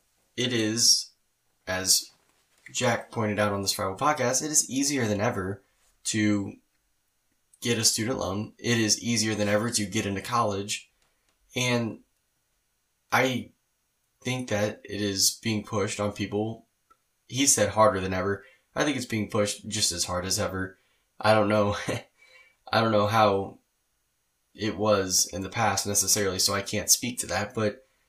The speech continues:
I think that it is still being pushed really hard that you need to go to college. And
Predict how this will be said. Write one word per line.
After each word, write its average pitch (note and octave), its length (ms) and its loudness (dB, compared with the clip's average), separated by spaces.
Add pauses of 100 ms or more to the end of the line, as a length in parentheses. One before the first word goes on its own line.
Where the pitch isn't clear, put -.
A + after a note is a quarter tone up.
(260)
I A#2 100 -4
think A2+ 240 0
that G#2+ 140 2
it G2+ 100 -2
is G#2 140 6
still C3 200 4
being A2 260 -2
pushed A2+ 440 -4
really A2 240 -4
hard A2 280 0
that E2+ 140 -8
you F2+ 140 -6
need G2 160 -2
to G2+ 60 -2
go G#2 160 0
to G#2+ 80 0
college. C3+ 440 0
And G#2 340 -4